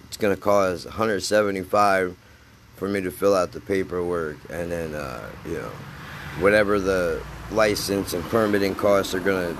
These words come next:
be, and then after that, whatever the dispensary is gonna charge you for the weed. No, by the way, I'll give you,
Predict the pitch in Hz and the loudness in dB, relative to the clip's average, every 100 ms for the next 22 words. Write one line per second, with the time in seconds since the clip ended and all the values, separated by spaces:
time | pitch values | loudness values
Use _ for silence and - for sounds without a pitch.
0 | - 101 92 85 90 98 98 95 85 90 | -2 -2 -2 -4 -2 2 2 2 0 2
1 | 92 87 92 90 87 85 73 82 - 92 | 2 4 2 2 0 -4 -4 -6 -2 -2
2 | 76 85 85 78 85 78 90 87 76 69 | -2 -6 -6 -6 -8 -2 0 0 -2 -6
3 | 85 82 85 87 78 92 90 131 120 110 | -4 -2 -2 -2 -2 0 4 4 4 2
4 | 107 101 85 95 98 113 113 107 107 98 | 0 0 0 -2 -2 -4 -2 -4 -4 -4
5 | 87 | -6